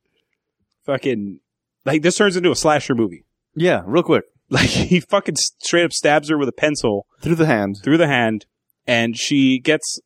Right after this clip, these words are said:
Speaker 1: keys and slashes his face, and he's running, he's chasing after, like, T one thousand.
Speaker 2: Yep.
Speaker 1: She knocks him out with, like, beakers in the chemistry class.
Speaker 2: Yep.
Speaker 1: And the doors are locked, and the music teacher's like, "Oh, Miss Drake!" And she has to go back and get her keys,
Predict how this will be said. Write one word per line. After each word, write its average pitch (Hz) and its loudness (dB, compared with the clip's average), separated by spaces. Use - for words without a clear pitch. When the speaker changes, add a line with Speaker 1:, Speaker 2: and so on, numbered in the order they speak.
Speaker 1:
keys 160 0
and 120 -10
slashes 135 0
his 123 -8
face, 127 -2
and 110 -6
he's 104 -8
running, 127 2
he's 110 -4
chasing 131 0
after, 123 0
like, 113 -2
T 131 0
one 117 -2
thousand. 117 0
Speaker 2:
Yep. 117 2
Speaker 1:
She 117 -4
knocks 127 0
him 123 0
out 127 2
with, 113 -6
like, 107 -10
beakers 127 -2
in 110 -4
the 95 -10
chemistry 127 -4
class. 117 -2
Speaker 2:
Yep. 113 4
Speaker 1:
And 110 -10
the 101 -6
doors 131 2
are 135 2
locked, 127 0
and 113 -4
the 110 -2
music 139 -2
teacher's 165 -8
like, 190 -4
"Oh, 640 2
Miss 554 0
Drake!" 539 0
And 107 -8
she 135 0
has 123 2
to - -10
go 135 2
back 127 2
and 113 -6
get 113 0
her 104 -4
keys, 165 0